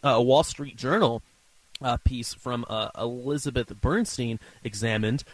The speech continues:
it's actually not as uncommon as we think, and especially during covid, a lot of this is happening not just with seniors, but more so with seniors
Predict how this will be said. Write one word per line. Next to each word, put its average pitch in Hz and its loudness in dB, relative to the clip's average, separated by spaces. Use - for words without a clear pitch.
it's - -10
actually 156 2
not 180 2
as 170 4
uncommon 165 2
as 131 2
we 123 -4
think, 196 -4
and 127 -4
especially 214 0
during 170 2
covid, 151 2
a 143 2
lot 185 0
of 254 4
this 214 4
is 151 -4
happening 185 0
not 190 4
just 196 0
with 135 0
seniors, 180 0
but 135 0
more 180 2
so 139 2
with 117 0
seniors 117 -4